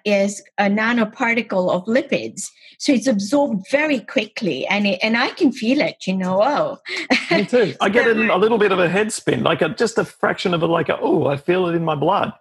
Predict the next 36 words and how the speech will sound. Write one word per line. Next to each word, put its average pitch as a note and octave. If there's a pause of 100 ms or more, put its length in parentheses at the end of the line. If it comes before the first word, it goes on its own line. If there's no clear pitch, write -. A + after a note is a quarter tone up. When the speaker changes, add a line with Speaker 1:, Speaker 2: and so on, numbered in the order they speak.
Speaker 2:
you D#3
know? G#3 (260)
Speaker 1:
Oh, E4+
yes. D#4+
I, A#3
Speaker 2:
Yeah. -
Speaker 1:
and A#3+
so C4 (400)
if B3+
I C#4
feel C#4
even, F4+
even F4
fatigued, B3+
I G#3
take G3
more F#3+
vitamin E3+
C. D3 (280)
I A#3
just G#3
take G#3+
it. F#3
And A#3+
I C#4
think F#4+
it's F#4+
not D#4+
a F#4
micronutrient. G3
I G#3
think B3
we A3
have G3
it F#3
backwards. D#3+